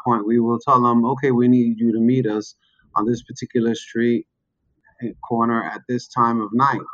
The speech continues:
And we need for you to walk up and down with us in what we call our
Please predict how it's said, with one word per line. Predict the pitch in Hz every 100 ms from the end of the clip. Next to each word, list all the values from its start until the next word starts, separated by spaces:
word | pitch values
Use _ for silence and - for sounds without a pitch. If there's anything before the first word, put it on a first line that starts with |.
| - _ _ -
And | 117 113 110 110 107 107 -
we | - 107 120
need | 123 120 - _
for | 117 113 110
you | 113 117
to |
walk | 113 117 120 -
up | 110 110
and | 107
down | 113 120 113
with | 107
us | 107 -
in | 110
what | 101 95
we | 110
call | - 107 104
our | 95